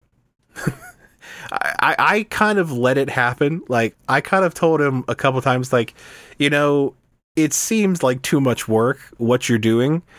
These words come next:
but I didn't really tell him to stop 'cause I really wanted to see how it shook out. Uh, <laughs> so, like,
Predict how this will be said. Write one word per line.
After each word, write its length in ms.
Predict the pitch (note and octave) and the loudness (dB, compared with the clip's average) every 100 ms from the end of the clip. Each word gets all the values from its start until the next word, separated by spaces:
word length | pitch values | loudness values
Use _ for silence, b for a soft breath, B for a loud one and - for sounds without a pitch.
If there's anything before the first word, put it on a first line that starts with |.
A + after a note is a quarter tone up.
| B B | B B
but 120 | C3+ | 0
I 40 | C3 | 0
didn't 160 | D3+ | 2
really 240 | D3+ D3+ C3 | 2 0 -2
tell 240 | D3 C#3+ | 0 0
him 120 | C3+ | 0
to 80 | G2 | -4
stop 540 | - - G#2+ G#2+ C#3+ - | -6 -4 0 0 -2 -4
'cause 180 | - D#3+ | -2 0
I 60 | C#3 | 2
really 360 | C3+ D#3+ E3+ | 2 2 2
wanted 300 | C#3 D3 C#3+ | 2 0 0
to 60 | B2 | -2
see 220 | - C3+ | -2 -2
how 180 | B2+ B2+ | 0 0
it 100 | A2+ | 0
shook 240 | - B2+ | -2 0
out. 300 | B2 A#2 F#2 - B B - | 0 0 -4 -10 B B -2
Uh, 220 | A#2+ C3+ | 2 2
<laughs> 680 | C#3 - - A#5+ - - - | -2 -6 -8 -10 -10 -14 -8
so, 400 | - - G#3 G3+ | -4 0 0 0
like, 680 | G#3+ A3 G#3 F#3 G3 G3 - | 0 0 2 0 -2 -6 -12